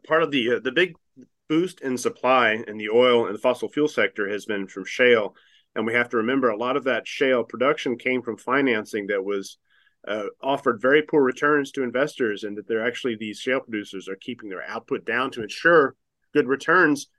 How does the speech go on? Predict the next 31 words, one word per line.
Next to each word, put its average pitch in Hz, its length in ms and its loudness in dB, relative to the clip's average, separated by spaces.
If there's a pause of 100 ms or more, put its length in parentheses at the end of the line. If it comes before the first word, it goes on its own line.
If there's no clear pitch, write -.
(120)
to 156 100 0
investors 135 440 -2
rather 123 300 0
than 117 140 -2
to 113 180 -8
expand 117 540 -4
production. 107 360 -6
So 104 160 -10
a 104 40 -6
lot 110 140 -2
of 104 60 -6
the, 113 80 -8
in 113 60 -6
other 117 140 -4
words, 110 140 -4
a 113 40 -6
lot 110 120 -4
of 104 60 -6
the - 60 -20
financing 117 520 -2
happened 110 360 -2
post 139 460 -2
G 120 160 0
F 117 80 0
C 147 260 0
when 127 160 -2
interest 123 300 -6
rates 117 220 0
were 110 80 -2
absurdly 110 440 0
low. 151 360 2